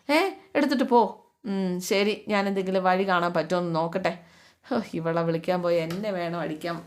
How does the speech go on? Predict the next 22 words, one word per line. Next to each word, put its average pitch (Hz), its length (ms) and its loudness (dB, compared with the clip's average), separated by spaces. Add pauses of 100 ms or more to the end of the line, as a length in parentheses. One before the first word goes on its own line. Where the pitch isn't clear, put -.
(480)
എന്ന് 330 160 4
പറഞ്ഞുകൊണ്ട് 165 460 4
വിനായകൻ 175 500 4
ഫോൺ 269 240 0
കട്ട് 220 240 -2
ചെയ്യാണ്. 175 360 -2 (480)
അതിനുശേഷം 254 680 4
നമ്മുടെ 180 280 2
ശ്രീകാന്ത് 208 560 2 (420)
ലാപ്ടോപ്പിൽ 214 440 2
എന്തോ 180 220 4
ചെയ്തുകൊണ്ടിരിക്കുകയാണ്. 180 720 0 (240)
ദീപ്തി, 214 480 -2 (260)
ആ, 165 80 -2 (180)
വന്നു. 175 280 2 (520)
"വർഷേച്ചി 294 580 2
വിളിച്ചല്ലോ 208 480 4 (100)
ശ്രീയേട്ടനെ, 190 560 2
ഫോൺ 277 300 2
എടുത്തില്ലല്ലോ, 208 520 4
എന്തു 240 240 4
പറ്റി?" 214 240 0